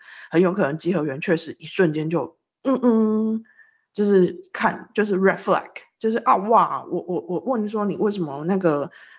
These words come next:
材料那个有没有 incoming inspection 的，你都没有分开，我觉得这样子这个不对，所以我是要问一下说你这边怎么做的，结果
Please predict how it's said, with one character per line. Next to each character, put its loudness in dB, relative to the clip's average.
材 2
料 4
那 0
个 -4
有 6
没 2
有 2
incoming -2
inspection -6
的， -10
你 -10
都 0
没 2
有 -4
分 -6
开， 0
我 -4
觉 -2
得 2
这 -2
样 2
子 -10
这 -6
个 -4
不 -8
对， 2
所 0
以 2
我 2
是 -2
要 2
问 2
一 4
下 2
说 2
你 2
这 -6
边 4
怎 -6
么 -6
做 4
的， -2
结 2
果 6